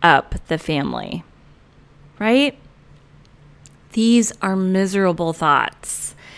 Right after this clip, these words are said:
and they're not doing you any good at all. They're actually hurting you and keeping you stuck. And I really want to emphasize that it's your thoughts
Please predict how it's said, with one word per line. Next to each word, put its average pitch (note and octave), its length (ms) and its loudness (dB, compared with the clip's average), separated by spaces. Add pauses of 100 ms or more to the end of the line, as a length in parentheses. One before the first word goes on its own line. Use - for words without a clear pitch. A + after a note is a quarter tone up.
(360)
and F#3 720 2
they're F#3+ 180 0
not G#3 320 0
doing C4+ 340 4
you G3 240 2
any A3+ 220 4
good G3 220 2
at F#3+ 200 2
all. F#3+ 320 2
They're F3+ 200 0
actually A#3 460 -4
hurting D4 640 0
you D#3+ 420 -4 (400)
and G3+ 200 2
keeping C4 580 0
you E3+ 220 -2
stuck. - 880 -4 (1040)
And G#3+ 480 2
I G#3 80 -2
really A#3 360 2
want C4 160 2
to - 120 -4
emphasize F3 760 -2
that F3 280 0
it's G#3 240 -2
your G3 140 -2
thoughts - 1000 -4